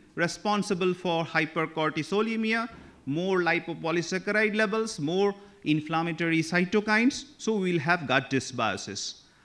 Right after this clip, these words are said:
I will just run, uh, so that my gut microbiome may become a little bit improved. Uh, so please forgive me. The, there are certain, uh, data which had shown the vegan diet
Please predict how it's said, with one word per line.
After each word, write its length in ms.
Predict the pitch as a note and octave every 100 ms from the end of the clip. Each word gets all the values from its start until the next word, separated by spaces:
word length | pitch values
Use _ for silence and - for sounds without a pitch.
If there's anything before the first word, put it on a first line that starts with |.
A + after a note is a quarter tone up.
| _
I 100 | -
will 180 | F#3 G3
just 380 | F3+ A#3 A3+ - - - _
run, 460 | - C#3 F#3+ G#3 D4 - - _ -
uh, 240 | C#3+ C3+ -
so 240 | - D#3+
that 280 | E3 E3 -
my 380 | C#3+ D#3 E3 D3+ - - C3+
gut 160 | D#3 D#3
microbiome 600 | D3 D3 D#3 D3+ D#3 D#3
may 120 | C#3+ C3+
become 480 | C3+ C#3+ D3+ C#3 - - _ -
a 180 | C3
little 240 | C#3+ C#3+ D3
bit 240 | C3+ C#3 -
improved. 540 | C#3+ D3 D3 E3+ - - - _
Uh, 220 | - C3 -
so 360 | - F3 D#3 - - - _ -
please 260 | F3 F3+
forgive 460 | - D#3+ D#3+ E3 D#3
me. 320 | C#3+ F#3+ - -
The, 100 | D3
there 460 | D3 D3 G3+ G3+
are 160 | G3+ A#3+
certain, 560 | A3 G#3 F#3+ F#3 E3+ D3 -
uh, 200 | D3+ D3
data 460 | D3 F3 E3+ G#3 E3
which 200 | E3 D#3
had 180 | D3+ -
shown 360 | - F#3+ A3+
the 100 | G3+
vegan 460 | C3+ D3+ D#3 E3 D#3+
diet 340 | D3+ F3 -